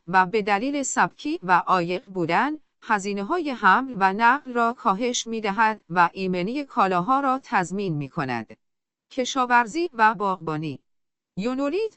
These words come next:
در کشاورزی برای تولید سینی نشای یونولیتی استفاده می‌شود که برای رشد گیاهان و نشاهای جوان ایدئال است. این سینی‌ها با حفظ رطوبت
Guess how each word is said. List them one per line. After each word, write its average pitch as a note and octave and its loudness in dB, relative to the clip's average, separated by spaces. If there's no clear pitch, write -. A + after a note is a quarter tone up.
در C4+ 4
کشاورزی G#3 2
برای C4 4
تولید A#3+ -2
سینی B3+ -6
نشای A#3+ -4
یونولیتی A#3+ -2
استفاده G3+ -2
می‌شود G3 2
که G#3 -4
برای A3 2
رشد F#3+ -4
گیاهان G#3 -2
و A3 2
نشاهای G#3+ -2
جوان G3 0
ایدئال F#3 -2
است. B2+ -2
این E4+ -2
سینی‌ها B3 -2
با A#3 0
حفظ D#4+ -8
رطوبت A#3 0